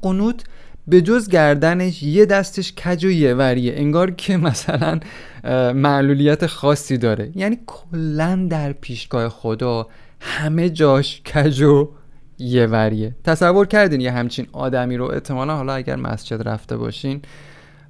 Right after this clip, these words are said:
و نمازکی خوانده باشین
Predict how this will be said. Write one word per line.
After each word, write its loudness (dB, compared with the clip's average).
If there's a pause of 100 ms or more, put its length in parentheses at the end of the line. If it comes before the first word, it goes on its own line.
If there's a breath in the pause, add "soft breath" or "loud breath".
و -4
نمازکی -4
خوانده -4
باشین -6